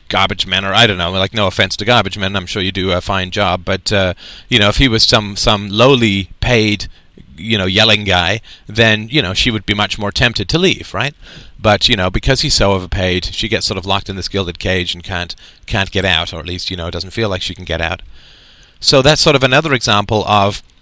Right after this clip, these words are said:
you know, the, the, the, the large number of circumstances that sort of co-join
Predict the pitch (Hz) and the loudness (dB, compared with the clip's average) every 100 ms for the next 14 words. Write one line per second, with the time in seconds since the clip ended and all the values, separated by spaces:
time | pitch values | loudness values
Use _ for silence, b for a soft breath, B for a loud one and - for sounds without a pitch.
0 | _ - 120 113 104 107 107 113 120 107 | _ -8 0 2 2 0 -2 -2 -2 -2
1 | 113 - - 127 123 139 160 151 135 147 | -4 -4 2 2 4 2 2 2 0 0
2 | 131 107 - 151 147 117 - 92 92 98 | 0 0 0 0 0 -2 -2 -2 -2 -4
3 | 101 - B B - 107 - 120 107 - | -4 -6 B B -6 -2 0 0 0 -2
4 | 131 117 123 127 95 92 | 0 0 0 0 -2 -4